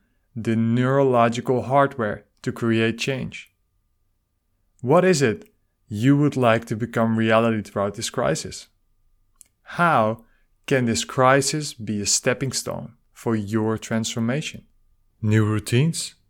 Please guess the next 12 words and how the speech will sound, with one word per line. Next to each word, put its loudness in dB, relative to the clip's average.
new 4
choices, -2
renewed 2
focus, -2
and -2
energy. -8
Are 0
you 2
ready 4
for 2
the 2
emotional, 2